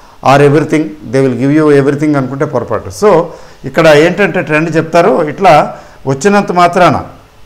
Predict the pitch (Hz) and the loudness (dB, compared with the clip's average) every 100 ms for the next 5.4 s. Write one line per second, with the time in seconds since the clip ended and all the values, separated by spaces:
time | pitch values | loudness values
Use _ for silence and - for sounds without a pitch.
0 | - 151 185 202 202 196 185 185 180 185 | -6 -4 -2 -4 -4 -4 0 0 0 -4
1 | 180 185 170 220 233 226 147 170 156 151 | -4 -4 -2 -2 -2 -4 -4 -4 -2 0
2 | 139 107 73 - - - 131 151 135 165 | 0 -2 -10 -20 -20 -12 -10 -8 -4 -2
3 | 185 180 156 175 151 156 - 104 98 - | 0 -2 -4 -4 -2 -2 -2 -8 -10 -16
4 | - - - - 127 160 131 165 180 185 | -20 -20 -14 -10 -6 0 2 2 0 -4
5 | 160 151 156 147 | -4 -4 -4 -6